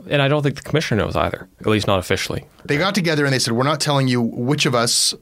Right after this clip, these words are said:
Speaker 2: are, are actually disclosing
Speaker 1: Yeah.
Speaker 2: or how many of these requests were fulfilled by, by one company versus the other, but all of us together were anonymously letting you know that there were one point two million requests from the cops or from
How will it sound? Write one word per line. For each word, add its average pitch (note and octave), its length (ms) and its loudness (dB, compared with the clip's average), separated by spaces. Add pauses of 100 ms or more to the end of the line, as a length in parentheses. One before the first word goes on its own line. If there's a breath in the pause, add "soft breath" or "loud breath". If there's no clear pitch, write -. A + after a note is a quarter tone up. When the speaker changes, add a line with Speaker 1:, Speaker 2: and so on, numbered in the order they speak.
(120)
Speaker 2:
are, A2+ 360 2
are A2 200 2
actually A#2+ 260 0
disclosing C3+ 640 0 (100)
Speaker 1:
Yeah. - 160 -2
Speaker 2:
or B2+ 120 0
how D3+ 200 0
many C#3+ 300 2
of C#3 60 0
these B2 180 0
requests A#2 400 0
were A#2+ 140 2
fulfilled A2+ 420 -2
by, G#2+ 220 2
by G#2+ 320 2
one A2+ 340 0
company A2 240 0
versus A2 260 -2
the A#2+ 80 2
other, A2 260 2 (280 loud breath)
but - 180 -4
all E3 220 0
of D#3 80 2
us C#3+ 140 0
together A#2+ 400 0
were A2 120 2
anonymously A#2+ 800 2
letting G#2+ 260 0
you G2+ 80 -2
know G2 240 0
that G2+ 100 -6
there G#2+ 120 -6
were G#2+ 120 0
one A2+ 360 2
point A2+ 320 -2
two A2 220 0
million G2+ 420 0
requests - 400 -2
from G2+ 160 -2
the G2+ 80 -6
cops - 400 0
or G2 60 0
from G2+ 340 -2